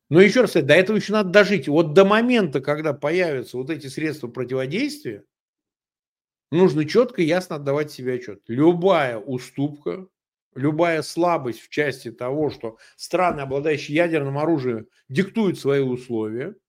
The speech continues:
да, а, ведёт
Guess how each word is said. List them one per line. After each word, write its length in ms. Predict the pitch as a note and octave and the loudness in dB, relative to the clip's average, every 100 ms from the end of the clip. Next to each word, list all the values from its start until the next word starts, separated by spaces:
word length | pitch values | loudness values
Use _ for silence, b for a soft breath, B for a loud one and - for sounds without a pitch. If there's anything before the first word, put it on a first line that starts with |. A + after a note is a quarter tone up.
| _ _ _ _ _ _ | _ _ _ _ _ _
да, 340 | A2+ D3+ A3+ _ _ _ _ - | -8 -6 -8 _ _ _ _ -10
а, 1000 | B2+ C3 C3 C3 B2+ B2+ B2 A#2+ A#2+ - | -4 -2 -2 -4 -6 -8 -10 -12 -14 -12
ведёт 600 | B2+ D#3+ C#3 G#3 - - | -6 -2 4 4 2 -10